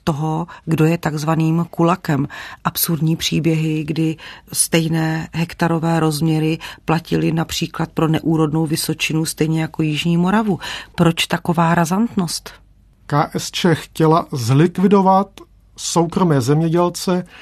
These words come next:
Speaker 2: celý selský stav v Československu.
Speaker 1: Souviselo s tím i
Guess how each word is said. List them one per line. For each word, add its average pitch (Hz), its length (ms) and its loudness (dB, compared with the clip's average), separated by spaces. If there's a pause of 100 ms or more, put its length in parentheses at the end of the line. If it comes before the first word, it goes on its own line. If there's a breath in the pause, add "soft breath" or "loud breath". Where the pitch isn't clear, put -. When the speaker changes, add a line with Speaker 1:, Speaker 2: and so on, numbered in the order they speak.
(180 loud breath)
Speaker 2:
celý 202 520 4
selský 175 600 -2
stav - 540 -4
v - 60 -20
Československu. 131 920 -2 (460 soft breath)
Speaker 1:
Souviselo 170 540 0
s - 100 -6
tím 160 360 0
i 170 300 2